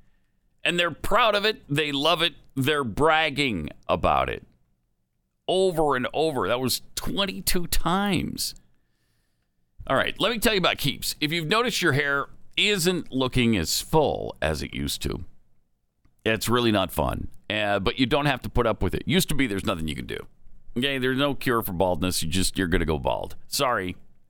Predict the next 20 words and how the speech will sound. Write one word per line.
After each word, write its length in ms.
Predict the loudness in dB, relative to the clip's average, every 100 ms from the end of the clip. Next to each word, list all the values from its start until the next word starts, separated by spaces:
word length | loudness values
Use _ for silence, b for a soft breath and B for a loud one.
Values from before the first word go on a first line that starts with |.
| _ _ -2
That's 360 | 0 0 0
your, 280 | 2 4 6
uh, 160 | 4 4
that's 220 | 0 -2
your 60 | -2
D 180 | 0
N 80 | 2
A. 220 | 0 -2 -6 -20 B B B B
Well, 380 | 0 2 2 0 0
now, 580 | 2 4 2 2 0 -4 -20 _ _ _
uh, 240 | 2 4 2
there's 320 | 0 0 -2
Keeps. 600 | -2 -2 -2 -4 -8 -8 -12 -18 _ _ _ -6
They 240 | 0 2 2
have 320 | 2 2 0
the 100 | 0
only 300 | 0 -2 -2
two, 500 | 0 2 2 0 -4 -10 -20 _ _ _ _ _ _
uh, 540 | 0 2 4 4 2 -2 -8
versions 600 | 0 2 4 2 0 0